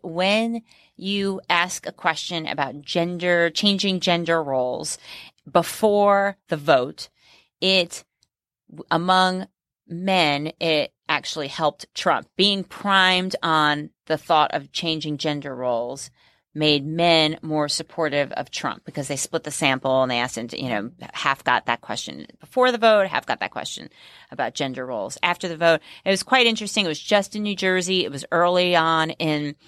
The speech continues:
the election, um, but it di-, it was something that was pretty noticeable in terms of, uh, an experiment. Now they have a new study where they looked at historical data, uh, about, um, w-, the household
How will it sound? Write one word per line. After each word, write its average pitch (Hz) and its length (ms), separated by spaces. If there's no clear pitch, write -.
the 165 80
election, 147 680
um, 143 320
but 143 120
it 139 140
di-, 147 200
it 139 120
was 151 220
something 139 340
that 131 200
was - 120
pretty 147 260
noticeable 139 560
in 139 120
terms 131 300
of, 123 260
uh, - 20
an 135 300
experiment. 165 580
Now 185 240
they 220 100
have 185 140
a 165 60
new 190 360
study 160 340
where 160 160
they 156 140
looked 220 340
at 147 280
historical 202 640
data, 127 460
uh, 139 540
about, 143 680
um, 143 500
w-, - 240
the 143 340
household 170 800